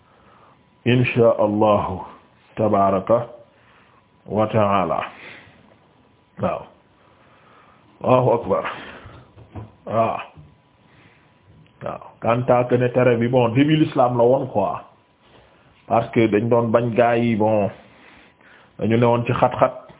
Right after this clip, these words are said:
ak yu mel noonu, bañoon quand même buñ ñëwee ngi waa ji def noonu, nit ñi pour ñuy jënd day metti. Waaw, alors que mënoon nañu am lu yomb ci kaw gi waroon, kaw kaw yi waroon Medina di ñëw di jaay si, mën a ñëw di jaay lu yomb,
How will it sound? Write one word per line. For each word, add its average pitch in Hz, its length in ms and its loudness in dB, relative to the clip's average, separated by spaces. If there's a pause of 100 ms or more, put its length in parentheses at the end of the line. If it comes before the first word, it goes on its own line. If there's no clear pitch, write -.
(140)
ak 123 120 -2
yu 123 140 4
mel 120 240 2
noonu, 120 300 2
bañoon 117 600 0
quand 123 80 2
même 123 240 0
buñ 143 220 0
ñëwee 139 260 4
ngi 123 100 0
waa 147 220 2
ji 143 80 -4
def 139 200 -2
noonu, 131 240 0 (300)
nit 156 120 4
ñi 156 160 4
pour 147 180 4
ñuy 160 240 4
jënd 143 260 2
day 120 180 4
metti. 131 300 -2 (880)
Waaw, 104 220 2 (240)
alors 143 240 2
que - 80 0
mënoon 139 260 0
nañu 131 180 0
am 127 180 2
lu 127 120 4
yomb 147 200 2 (120)
ci 156 120 -4
kaw 147 260 2
gi 139 60 0
waroon, 139 480 2
kaw 147 220 2
kaw 143 140 2
yi 139 80 2
waroon 143 340 4
Medina 135 300 2
di 135 100 2
ñëw 139 200 0
di 131 140 4
jaay 131 260 4
si, 156 120 -8 (1120)
mën 143 200 2
a 143 40 4
ñëw 139 220 2
di 131 140 2
jaay 135 220 4
lu 127 120 2
yomb, 160 220 2